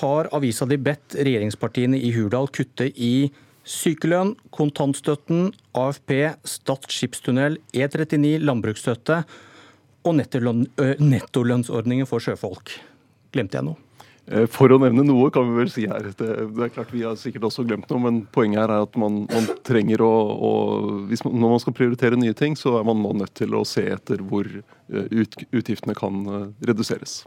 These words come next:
Speaker 1: Har Dagens Næringsliv glemt å kutte formuesskatten?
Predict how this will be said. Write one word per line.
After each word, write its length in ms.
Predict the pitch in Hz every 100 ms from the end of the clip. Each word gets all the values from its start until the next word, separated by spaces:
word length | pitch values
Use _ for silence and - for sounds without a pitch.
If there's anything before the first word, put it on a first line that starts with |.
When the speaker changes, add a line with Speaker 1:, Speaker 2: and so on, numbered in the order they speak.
| -
Speaker 1:
Har 160 | 131
Dagens 240 | 104 123 -
Næringsliv 480 | 131 98 90 123 123
glemt 480 | 98 95 113 143 -
å 60 | 151
kutte 280 | 139 - 127
formuesskatten? 600 | 131 113 123 196 349